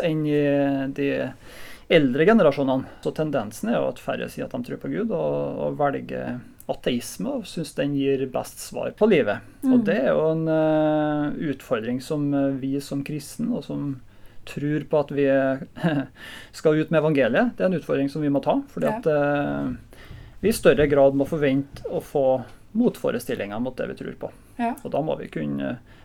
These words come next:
Speaker 1: begrunne det vi tror på, på en, eh, ryddig og god måte.
Speaker 2: Ja. Ja, og så, eh, nå sier du at, eh, ateismen øker, og, og det er jo ikke vanskelig å, eh, å skjønne at vi,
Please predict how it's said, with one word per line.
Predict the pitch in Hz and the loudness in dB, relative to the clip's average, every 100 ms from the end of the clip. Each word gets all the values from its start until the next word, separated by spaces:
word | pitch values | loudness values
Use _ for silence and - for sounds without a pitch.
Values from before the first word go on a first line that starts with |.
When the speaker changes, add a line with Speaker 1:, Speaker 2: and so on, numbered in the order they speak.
| - | 2
Speaker 1:
begrunne | 214 165 107 107 123 | 4 4 2 -2 -2
det | 120 | -2
vi | 120 | -4
tror | 139 147 | -6 -6
på, | 160 | -6
på | 160 139 | -4 -4
en, | 131 | -4
eh, | 123 131 - | -6 -6 -4
ryddig | 160 143 - | -6 -6 -10
og | 73 | -8
god | 73 | -6
måte. | 71 - - - - 254 | -4 -6 -8 -14 -10 -4
Speaker 2:
Ja. | 247 - - - - - - - - - - - | -4 -4 -20 -20 -20 -20 -20 -18 -16 -16 -18 -6
Ja, | 262 262 | 4 4
og | 262 | 4
så, | 254 262 247 247 311 | 2 2 2 0 -4
eh, | - 247 | -6 -4
nå | 226 | -4
sier | 233 233 220 | -2 -2 2
du | |
at, | 220 208 - | 2 2 -4
eh, | 220 220 208 208 202 - - | -4 -4 -4 -6 -8 -10 -6
ateismen | 208 220 208 208 196 196 | -4 -2 -4 -4 -4 -2
øker, | 190 175 - 196 92 | -4 -6 -2 0 0
og, | 95 98 98 101 - | -2 -2 -2 -4 -10
og | - 196 | -4 2
det | |
er | 208 | 2
jo | 190 180 202 - - | 2 -2 -8 -16 -12
ikke | 202 - | -8 -2
vanskelig | 202 196 - 226 202 185 | 0 0 -2 0 0 2
å, | 185 185 185 180 - - - | 0 0 0 -4 -8 -12 -12
eh, | - 202 196 214 202 - - - - - - | -10 -8 -8 -12 -14 -20 -20 -18 -18 -18 -10
å | 208 | -6
skjønne | 202 214 208 202 202 | 0 2 4 4 2
at | 196 | -2
vi, | 196 | 0